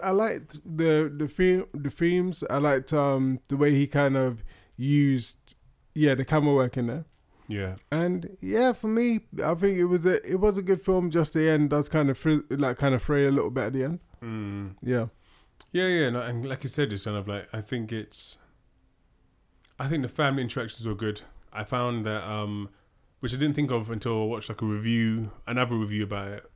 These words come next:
Speaker 1: Mm.
Speaker 2: and just the whole idea, you know, that the kind of family kind of mirror each other in a way.
Speaker 1: Okay,
Speaker 2: Not
Speaker 1: yeah.
Speaker 2: exactly by the same age group,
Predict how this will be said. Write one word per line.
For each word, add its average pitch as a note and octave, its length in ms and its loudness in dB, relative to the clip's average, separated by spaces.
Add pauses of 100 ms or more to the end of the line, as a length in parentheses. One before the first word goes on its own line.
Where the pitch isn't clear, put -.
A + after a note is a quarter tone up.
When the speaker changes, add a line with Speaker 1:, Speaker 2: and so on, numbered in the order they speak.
(120)
Speaker 1:
Mm. C3 180 4 (180)
Speaker 2:
and A2+ 280 -4
just G#2+ 180 -8
the A2+ 100 -4
whole G#2+ 100 -4
idea, G#2+ 260 -6
you G2+ 100 -6
know, G#2 140 -8 (100)
that F#2+ 160 -10 (540)
the A2 80 -10
kind A#2+ 220 -2
of A2 80 -4
family A#2+ 340 0
kind A#2 240 -4
of A2+ 60 0
mirror A#2 240 0
each A2 200 -6
other A2+ 160 -4
in A2 60 -4
a A2 60 -4
way. C3+ 220 -4 (420)
Speaker 1:
Okay, C#3+ 320 2
Speaker 2:
Not A#2+ 100 4
Speaker 1:
yeah. A#2+ 60 4
Speaker 2:
exactly A2+ 360 0
by A2 120 -2
the G#2 60 -4
same G#2+ 220 -2
age A#2 240 -2
group, - 240 -2